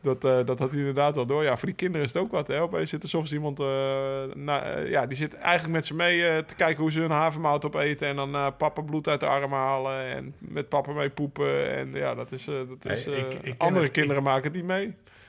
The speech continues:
Speaker 2: ik ken het ochtendproces in een huis met twee jonge kinderen.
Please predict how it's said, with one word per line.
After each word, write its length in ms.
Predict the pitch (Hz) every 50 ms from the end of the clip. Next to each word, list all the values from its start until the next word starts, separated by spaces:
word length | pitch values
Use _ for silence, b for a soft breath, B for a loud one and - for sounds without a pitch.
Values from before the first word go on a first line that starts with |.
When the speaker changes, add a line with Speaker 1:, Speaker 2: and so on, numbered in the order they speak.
| B B
Speaker 2:
ik 100 | 151 123
ken 160 | - 156 147
het 100 | 143 -
ochtendproces 760 | - - 110 - 156 127 - 143 120 - - 123 117 117 -
in 140 | - 147 131
een 80 | 127 123
huis 280 | 117 123 131 127 123
met 140 | - 123 117
twee 200 | - 135 127 127
jonge 200 | 127 123 117 117
kinderen. 540 | 113 - 170 165 120 90 87 98 117 143 -